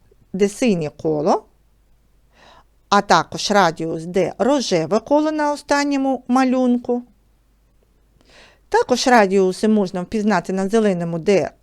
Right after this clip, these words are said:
два радіуса. А на якому малюнку є діаметр? Діаметр є на першому малюнку зеленим кольором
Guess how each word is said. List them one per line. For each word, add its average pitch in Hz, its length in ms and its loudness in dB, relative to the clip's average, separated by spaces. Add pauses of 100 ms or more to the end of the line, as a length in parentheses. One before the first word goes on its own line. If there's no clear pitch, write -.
(280)
два 175 360 0 (180)
радіуса. 247 840 -2 (1400)
А 220 100 4
на 262 120 4
якому 311 360 0
малюнку 349 640 2
є 254 340 2
діаметр? 175 680 0 (1000)
Діаметр 190 600 0
є 170 340 -6
на 208 180 0
першому 175 720 -4 (500)
малюнку 180 720 -2 (960)
зеленим 180 520 0
кольором 170 540 0